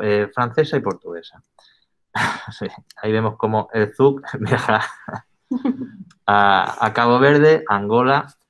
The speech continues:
y a Francia. En Angola, el zouk se mezcla con la semba y da lugar, pues, a, a un tipo de, de música más,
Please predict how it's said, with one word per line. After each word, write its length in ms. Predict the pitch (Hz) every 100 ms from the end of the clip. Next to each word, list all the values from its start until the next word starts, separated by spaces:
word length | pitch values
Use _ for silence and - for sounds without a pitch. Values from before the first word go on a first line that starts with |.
| _ _ _
y 120 | 107
a 80 | 90
Francia. 500 | - 92 90 - 85 _ _ _ _
En 140 | - 123
Angola, 560 | 135 147 170 165 185 -
el 220 | 110 107
zouk 200 | 143 147
se 140 | 147 104
mezcla 360 | 117 117 104
con 120 | 110
la 100 | 123
semba 520 | 135 156 160 147 170 - _ _ _ _ _ _ _ -
y 160 | 110
da 120 | 110 117
lugar, 460 | 120 120 131 139
pues, 240 | 113 101 101
a, 240 | 98 95
a 280 | - 101 98
un 420 | 101 107 107 104
tipo 300 | - 117 113
de, 200 | 110 113
de 160 | 110 110
música 560 | 113 123 123 123 127 120
más, 540 | 107 104 104 - -